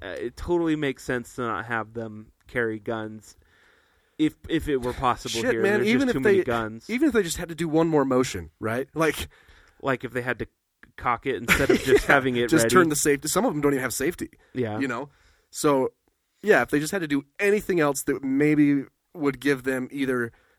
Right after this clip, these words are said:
Speaker 2: the opportunity to let the person obey the command or tell them, "I don't have time to shoot, so I'm gonna take cover instead." Right?
Speaker 1: Right.
Speaker 2: And after I've taken cover, I realize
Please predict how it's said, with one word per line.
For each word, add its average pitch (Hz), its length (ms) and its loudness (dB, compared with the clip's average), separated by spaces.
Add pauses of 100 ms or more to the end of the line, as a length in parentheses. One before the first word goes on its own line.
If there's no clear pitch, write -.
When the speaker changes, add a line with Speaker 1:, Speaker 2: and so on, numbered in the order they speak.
Speaker 2:
the 127 160 -4
opportunity 135 680 -2
to 117 560 -2 (520)
let 117 280 -2
the 156 80 0
person 156 300 -2
obey 160 160 2
the 156 80 0
command 170 400 -2
or 131 340 2 (140)
tell 135 220 -2
them, 123 260 -4 (540)
"I 165 120 4
don't 208 140 2
have 170 160 -4
time 170 200 -2
to 147 60 -2
shoot, 175 300 -2
so 160 160 -4
I'm 147 160 -2
gonna 160 140 0
take 147 260 -8
cover 185 320 -4
instead." 170 540 -4 (800)
Right? 131 280 -2
Speaker 1:
Right. 123 340 -2
Speaker 2:
And 139 160 0 (120)
after 175 300 0
I've 156 100 2
taken 147 260 -2
cover, 175 240 2
I 170 60 6
realize 139 440 2